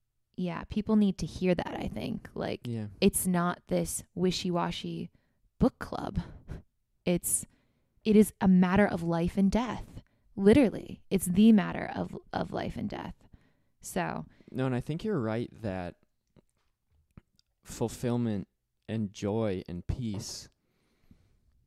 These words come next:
Speaker 2: those aren't anathema to following God and going through difficult things, because there are many people,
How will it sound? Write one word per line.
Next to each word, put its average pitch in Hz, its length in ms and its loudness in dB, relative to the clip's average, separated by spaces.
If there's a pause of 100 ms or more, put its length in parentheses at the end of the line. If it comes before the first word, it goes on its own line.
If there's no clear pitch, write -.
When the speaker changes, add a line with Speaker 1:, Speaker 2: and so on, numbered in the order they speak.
(380)
Speaker 2:
those 135 220 2
aren't 175 200 0
anathema 110 800 -6
to 101 160 -8
following 101 480 -8
God 95 240 -8
and 92 80 -10
going 92 220 -10
through 90 240 -18
difficult - 520 -12
things, - 540 -14
because 98 680 -10 (260)
there 139 180 0
are 139 60 2
many 120 420 -2
people, 104 600 -6